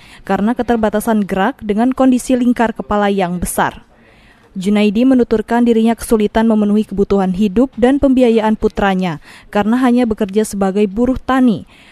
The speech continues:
Anaknya telah menjalani perawatan di Rumah Sakit Ribawono, Lampung Timur sebelum dirujuk ke Rumah Sakit Abdul Muluk.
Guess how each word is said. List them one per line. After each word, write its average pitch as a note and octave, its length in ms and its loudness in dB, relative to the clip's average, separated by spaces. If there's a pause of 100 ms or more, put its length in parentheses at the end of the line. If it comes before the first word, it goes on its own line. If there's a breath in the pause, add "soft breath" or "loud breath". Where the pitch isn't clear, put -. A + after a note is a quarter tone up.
Anaknya G3+ 320 0
telah A#3+ 240 2
menjalani A#3 480 4
perawatan A3 560 2
di G#3+ 80 4
Rumah G3 240 0
Sakit G#3+ 400 -4
Ribawono, G3 560 0
Lampung G3 320 0
Timur G#3 400 0 (240 loud breath)
sebelum C4 400 2
dirujuk C4 320 2
ke C4 160 0
Rumah G#3+ 160 0
Sakit G3+ 400 -4
Abdul G3 400 2
Muluk. A3+ 320 2